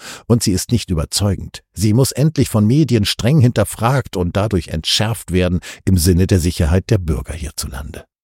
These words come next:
Stattdessen wird der Regionalkonflikt um Krim und Donbass vorsätzlich zum globalen Stellvertreterkonflikt ausgeweitet und verlängert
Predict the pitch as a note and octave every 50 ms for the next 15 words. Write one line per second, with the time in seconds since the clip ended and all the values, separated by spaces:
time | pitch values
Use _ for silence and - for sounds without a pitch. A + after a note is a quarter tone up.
0 | _ _ _ _ _ _ _ _ _ _ _ _ - - - C3+ B2 - D#3+ D#3
1 | - - C#3 B2 A2+ C3+ B2 G2 - B2+ A#2 A2 F#2 G2 G#2+ F#2 - A2+ G2 G2
2 | G2+ A#2 B2+ - - A#2+ G#2 F2 - - A2 A#2 - - - G2 F2 F#2 - -
3 | - B2 C3 C3+ B2+ F#2+ C#2 D#2+ D#2 - - G2+ G#2 A#2 A#2 G2 F2 D#2 - -
4 | - - B2+ B2 A2 F#2+ G#2 G2 - - - G2+ F2+ - - - F#2 E2+ E2+ D2+
5 | F2+ G#2 A#2+ G#2 F#2+ F2+ F2 F2 F2 F2 - - - - - A#2+ - - - -
6 | - - - F#2 D#2 - - D#2+ - F2 E2 D#2 - - F2+ - - - - B2+
7 | C3+ - - A#2 F#2+ D#2 G2 G2 A2+ A#2 - - - - G2+ G2+ - G2 F#2 F#2
8 | A2 C3+ C#3 B2 A#2+